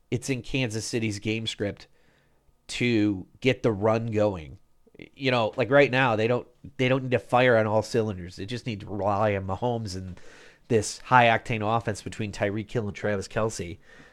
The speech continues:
to get things moving along. Like, Clyde Edwards-Helaire is not built into that. So I, I faded him quite a bit. He was one of my top picks going into the year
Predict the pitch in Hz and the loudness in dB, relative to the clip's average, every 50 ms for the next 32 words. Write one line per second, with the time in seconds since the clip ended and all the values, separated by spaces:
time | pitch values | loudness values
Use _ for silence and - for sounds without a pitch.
0 | - _ - - 110 107 120 101 - - - - 135 123 101 98 87 90 104 107 | -20 _ -8 -6 -4 -2 -4 -4 -4 -4 -2 -2 -2 -2 -4 -8 -8 -8 -6 -2
1 | 117 131 123 107 113 104 101 98 110 110 101 92 87 87 90 92 101 101 - - | 0 0 0 0 -2 -2 -2 -2 0 0 -2 -4 -6 -10 -8 -8 -8 -8 -6 -2
2 | - 117 123 117 113 113 107 110 107 98 - 107 92 101 110 104 104 101 87 85 | 2 2 4 4 2 2 2 0 -2 -2 -4 -6 -4 -2 -2 -2 -2 -4 -6 -8
3 | 92 104 101 95 - 101 87 92 - 98 90 87 - 87 85 82 85 90 - - | -10 -10 -10 -6 -6 -6 -6 -6 -8 -10 -12 -10 -10 -10 -10 -10 -12 -14 -8 -6
4 | 98 90 87 - - - - 104 - - - 113 117 - - - 131 127 123 117 | -6 -6 -6 -8 -10 -8 -8 -10 -8 -2 -2 -2 -2 -2 -2 0 0 0 2 2
5 | 113 107 101 98 - 113 104 95 82 98 104 110 117 - - 120 117 107 107 95 | 0 -2 -4 -4 -2 -2 -2 -2 -2 0 0 0 0 -2 -4 -4 -2 -2 -2 -4
6 | 107 110 110 104 101 95 92 - - 98 95 - - 101 - - - 110 95 92 | -4 -6 -6 -6 -6 -8 -8 -6 -6 -6 -6 -6 -8 -10 -10 -6 -6 -6 -6 -6
7 | 90 92 98 92 85 87 87 87 95 98 92 | -8 -8 -8 -8 -8 -8 -8 -6 -6 -6 -8